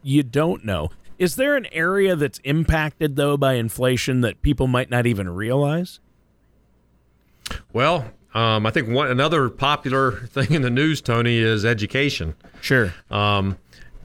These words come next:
Speaker 2: as inflation goes up, you know, college tuition, room and board and books are, you know, gonna go up as well. So don't, you know, attend a name brand school if you can't afford it.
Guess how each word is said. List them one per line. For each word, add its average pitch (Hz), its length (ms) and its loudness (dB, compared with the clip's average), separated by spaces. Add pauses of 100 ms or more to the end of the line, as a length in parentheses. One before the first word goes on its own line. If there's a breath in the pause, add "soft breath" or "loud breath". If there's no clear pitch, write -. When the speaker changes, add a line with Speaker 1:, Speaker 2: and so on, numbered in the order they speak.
Speaker 2:
as 120 180 0
inflation 147 540 0
goes 135 280 2
up, 151 340 -2
you 131 60 0
know, 117 120 2
college 143 420 0
tuition, 139 640 0
room 139 380 2
and 110 160 0
board 131 280 2
and 110 140 0
books 143 300 0
are, 113 220 2
you 117 80 -2
know, 117 120 0
gonna 117 240 0
go 113 160 2
up 110 220 0
as 90 100 -2
well. 101 460 0 (400 loud breath)
So 143 160 -2
don't, 180 340 -2
you 160 100 -2
know, 143 200 2
attend 143 400 0
a 131 80 2
name 135 260 2
brand 127 320 0
school 143 380 0
if - 120 -10
you 107 60 -6
can't 127 300 0
afford 147 360 0
it. 143 240 -2